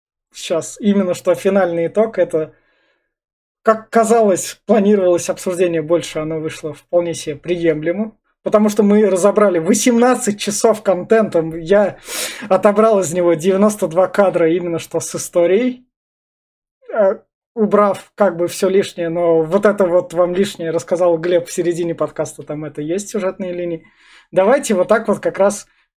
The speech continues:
а, Глеб пускай будет завершать, поскольку он эту историю пережил и прям кайфанул. Давай, Наташ, ты, у тебя как раз только полнометражка и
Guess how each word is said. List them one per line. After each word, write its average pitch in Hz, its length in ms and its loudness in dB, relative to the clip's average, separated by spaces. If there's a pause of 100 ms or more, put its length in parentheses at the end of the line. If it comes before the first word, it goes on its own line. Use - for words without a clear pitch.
(1040)
а, 208 320 4
Глеб 220 360 2
пускай 202 300 0
будет 190 260 0
завершать, 185 460 0
поскольку 196 460 0
он 175 420 2
эту 170 240 0
историю 170 420 -2
пережил 160 440 -2
и 151 60 -2
прям 156 300 -6
кайфанул. 170 540 -4 (180)
Давай, 190 300 2
Наташ, 175 380 -4
ты, 165 220 -2
у 147 120 -8
тебя 175 300 0
как 165 200 -12
раз 165 180 -2
только 165 260 -6
полнометражка 175 800 -2
и 151 320 -8